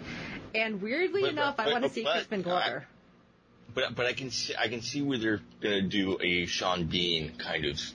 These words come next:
Speaker 1: Oh.
Speaker 2: thing with that character.
Speaker 1: <laughs> Sean Bean. Um, oh, Sean Bean.
Speaker 2: <laughs> Sorry.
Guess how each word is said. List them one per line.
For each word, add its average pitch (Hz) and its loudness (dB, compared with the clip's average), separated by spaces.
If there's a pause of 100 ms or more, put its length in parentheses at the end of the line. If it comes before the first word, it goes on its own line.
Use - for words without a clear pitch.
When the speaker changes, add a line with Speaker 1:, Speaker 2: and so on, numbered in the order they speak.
(140)
Speaker 1:
Oh. - -4 (100)
Speaker 2:
thing 78 0
with 82 0
that - 0
character. - -2 (100)
Speaker 1:
<laughs> - -20
Sean - -16 (160)
Bean. 247 -12 (1300)
Um, 190 2 (640)
oh, - 2 (180)
Sean 196 -6
Bean. 151 -4
Speaker 2:
<laughs> - -
Sorry. 80 0